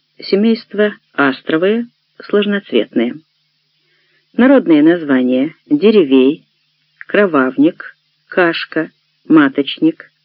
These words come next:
порезник, порезная трава, ранник, серпорез, солдатская трава,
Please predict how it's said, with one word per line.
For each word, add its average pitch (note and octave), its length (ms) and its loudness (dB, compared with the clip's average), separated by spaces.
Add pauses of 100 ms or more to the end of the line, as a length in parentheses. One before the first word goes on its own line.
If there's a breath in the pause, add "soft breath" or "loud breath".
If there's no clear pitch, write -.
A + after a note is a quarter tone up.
(160)
порезник, C#3+ 760 0 (480)
порезная E3+ 520 0
трава, C3+ 500 -4 (400)
ранник, C#3+ 760 -2 (520)
серпорез, D#3 720 -2 (480)
солдатская C#3+ 760 -2
трава, D#3+ 420 -2